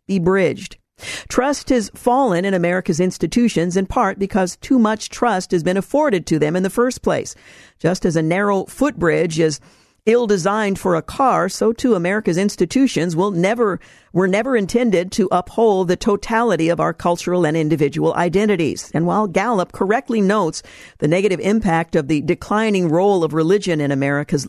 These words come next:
uh, Americans' lives, there doesn't seem to be a true appreciation for the significance of this decline.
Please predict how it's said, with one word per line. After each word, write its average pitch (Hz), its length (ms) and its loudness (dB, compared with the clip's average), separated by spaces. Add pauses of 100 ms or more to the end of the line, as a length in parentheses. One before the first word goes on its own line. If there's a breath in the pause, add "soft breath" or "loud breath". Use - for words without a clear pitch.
(120)
uh, 156 60 -2
Americans' 156 640 0
lives, 139 400 -2 (720)
there 180 100 0
doesn't 269 280 -2
seem 247 220 0
to 202 100 0
be 196 200 0
a 165 80 0
true 233 300 0
appreciation 208 840 0 (300 loud breath)
for 180 100 0
the 160 100 -2
significance 175 720 0
of 156 220 -2
this 160 180 0
decline. 180 640 -2